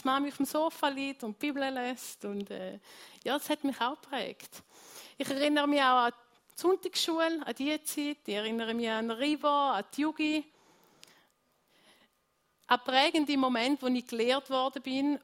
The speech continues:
Und vielleicht geht dir das auch so. Aber oftmals haben wir vielleicht gar nicht bewusst wahrgenommen, dass ich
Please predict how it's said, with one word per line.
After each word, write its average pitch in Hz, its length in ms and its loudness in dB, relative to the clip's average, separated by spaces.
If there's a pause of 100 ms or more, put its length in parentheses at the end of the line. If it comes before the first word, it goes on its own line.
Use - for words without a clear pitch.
(120)
Und 269 320 0
vielleicht 285 480 -4
geht 240 220 0
dir 247 100 0
das 233 160 -2
auch 254 280 4
so. 294 420 0 (260)
Aber 269 300 2 (140)
oftmals 339 880 2 (120)
haben 269 180 2
wir 277 100 0
vielleicht - 260 -4
gar 294 260 4
nicht 359 240 0 (300)
bewusst 285 540 -4
wahrgenommen, 277 720 0 (800)
dass 220 140 -4
ich 120 80 -4